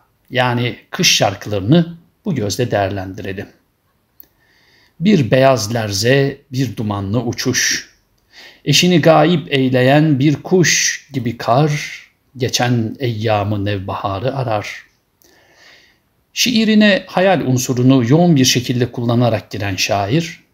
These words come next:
kış mevsiminin sembolü olan karı beyaz bir titreyiş ve dumanlı bir uçuş olarak nitelemiştir.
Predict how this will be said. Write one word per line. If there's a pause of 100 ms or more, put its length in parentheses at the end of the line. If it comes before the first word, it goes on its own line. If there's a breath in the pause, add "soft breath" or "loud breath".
(200)
kış
mevsiminin
sembolü
olan
karı (600)
beyaz
bir
titreyiş
ve
dumanlı
bir
uçuş
olarak
nitelemiştir.